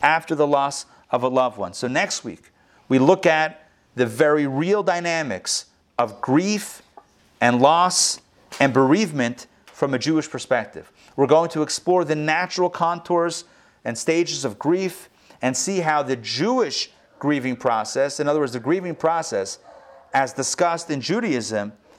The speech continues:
with its unique traditions, can help us process our pain in a sensitive, holy,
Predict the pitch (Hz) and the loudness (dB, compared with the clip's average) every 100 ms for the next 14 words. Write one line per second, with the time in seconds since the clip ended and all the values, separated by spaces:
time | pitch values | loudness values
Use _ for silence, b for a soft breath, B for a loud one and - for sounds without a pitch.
0 | b - 156 156 147 156 160 190 - 165 | b 0 0 2 2 2 2 0 -2 2
1 | 220 226 135 110 110 B B B - 127 | 2 2 -2 -4 -6 B B B 0 4
2 | 139 185 170 156 - - 170 196 196 170 | 6 6 4 -2 -6 2 4 4 0 0
3 | 151 - 131 - 165 190 240 220 - _ | 0 2 2 4 2 4 0 -2 -8 _
4 | b b b b b 120 120 - - 190 | b b b b b 0 2 4 4 2
5 | 190 - 175 170 170 165 - _ _ _ | 2 0 0 0 -4 -8 -20 _ _ _
6 | _ _ _ _ _ - - 180 214 175 | _ _ _ _ _ -10 4 6 6 2
7 | 147 143 | 0 0